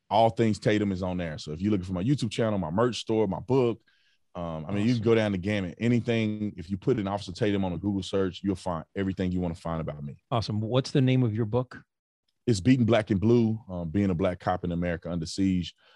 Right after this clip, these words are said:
Speaker 2: Got
Speaker 1: Um,
Speaker 2: it.
Speaker 1: it's available for pre-order now. It comes out November the thirtieth.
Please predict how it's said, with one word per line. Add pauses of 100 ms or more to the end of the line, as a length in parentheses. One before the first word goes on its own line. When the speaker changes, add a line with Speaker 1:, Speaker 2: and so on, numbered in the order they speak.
(160)
Speaker 2:
Got
Speaker 1:
Um,
Speaker 2:
it.
Speaker 1:
it's
available
for
pre-order
now.
It
comes
out
November
the
thirtieth.